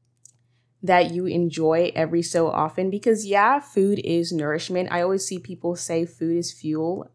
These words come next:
I know we've all heard that one, but it can also be an experience, a way of bonding with others, and something that you find joy in.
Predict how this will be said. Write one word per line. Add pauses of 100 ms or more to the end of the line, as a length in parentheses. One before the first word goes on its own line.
I
know
we've
all
heard
that
one, (280)
but
it
can
also
be
an
experience,
a
way
of
bonding
with
others,
and
something
that
you
find
joy
in.